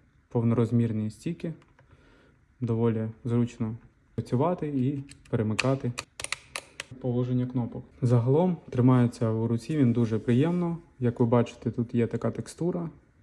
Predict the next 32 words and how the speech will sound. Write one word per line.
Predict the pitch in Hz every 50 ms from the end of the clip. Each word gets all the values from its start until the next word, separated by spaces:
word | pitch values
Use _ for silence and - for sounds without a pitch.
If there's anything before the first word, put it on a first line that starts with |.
| _ _ _ _ _ -
яка | 127 123 - 131 123
не | 123 117
дозволяє | 110 117 104 113 117 113 123 135 139 139 135 131
сковзати | 131 - - - 139 143 135 131 123 127 - 117 117 117
в | - 123
руках. | 120 117 - 120 110 110 - - - -
У | -
нас | 120 120 -
є | 120 113
кнопка, | 107 - 127 156 190 190 - - 180 170 - - - -
натискаєте | - 127 117 - 123 - - - 123 117 113 - 131 120 113 - _ _ _ _ _ _
цю | - -
кнопку | - - 135 165 185 180 - - 170 156 139 -
і | - 139 151 139 - - - - - _ _ _ _ _ _ _ _ _ _ _
пульт | - 139 143 139 143 - - - _ _ - -
має | 127 123 117 113
звуковий | 104 113 113 - - 117 117 110
сигнал, | 104 - - 123 107 113 127 160 175 180 165 151
який | 127 113 - - 120 117 113 110 - _ - _ _ _
каже | - 139 143 147 135 131
нам | 131 127 123
про | 120 120
те, | - 131 127
що | 127 - 120
пульт | - - 135 135 131 - -
під'єднано. | - 120 127 123 120 117 - 120 117 120 127 131 - - - - - - - - - - _ _ _ _ _ _
Щоб | - - 127 107 - - - - 147 131
почати | - 120 - 131 123 117 - 131 120
своє | - - 131 120 113 113
пілотування | 110 - 120 120 117 - 123 120 117 113 113 113
дроном, | 110 120 113 113 113 113 113
нам | 113 110 113